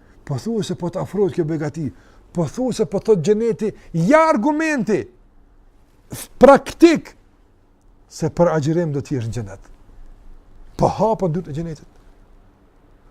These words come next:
Allahu me agjërim ta jap një fuqi. Wallahi që me asgjë nuk mund ta marrësh. Nga se përmes agjërimit, gjatë kohës së agjërimit të muajit Ramazan,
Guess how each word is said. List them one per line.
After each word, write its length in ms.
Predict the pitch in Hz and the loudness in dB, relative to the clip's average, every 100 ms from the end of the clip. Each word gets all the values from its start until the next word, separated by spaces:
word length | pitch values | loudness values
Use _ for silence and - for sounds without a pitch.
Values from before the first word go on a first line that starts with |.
| - - - | -20 -20 2
Allahu 760 | 185 202 190 185 254 302 254 262 | 6 6 4 2 4 4 2 0
me 180 | 262 254 | 0 0
agjërim 400 | 196 262 285 240 | 0 0 -2 -2
ta 140 | - 247 | 0 0
jap 240 | 285 262 | 0 -2
një 160 | 254 240 | -2 -2
fuqi. 600 | - 233 - 302 294 160 - - _ _ _ _ _ | 0 0 4 4 4 2 -6 -20 _ _ _ _ _
Wallahi 540 | 143 143 143 180 185 156 | -8 -6 0 0 0 -2
që 180 | - 165 | -4 -4
me 120 | 170 - | -4 -4
asgjë 520 | 160 165 131 107 233 262 | -4 -2 -4 -4 -2 0
nuk 180 | 214 - | -2 -2
mund 220 | 226 185 | -4 -2
ta 120 | 208 | -4
marrësh. 320 | 208 208 127 - _ _ _ _ _ _ _ _ _ _ _ _ _ _ _ _ _ _ _ 110 | -4 -4 -6 -12 _ _ _ _ _ _ _ _ _ _ _ _ _ _ _ _ _ _ _ -10
Nga 140 | 127 | -8
se 140 | 117 127 | -6 -8
përmes 400 | - 131 160 135 - | -8 -6 -6 -8 -10
agjërimit, 540 | 131 127 139 127 104 - - - _ - - - | -8 -6 -6 -6 -8 -14 -20 -20 _ -20 -20 -8
gjatë 460 | 123 151 226 - - | -2 2 2 0 -4
kohës 300 | 247 220 - | -2 -2 0
së 120 | 220 | -2
agjërimit 580 | 180 208 254 262 208 131 - _ _ _ _ _ _ _ _ | 0 0 0 0 0 -4 -10 _ _ _ _ _ _ _ _
të 100 | 143 | -6
muajit 280 | 165 190 160 | -4 -2 -4
Ramazan, 420 | 160 156 143 160 | -4 -4 -4 -4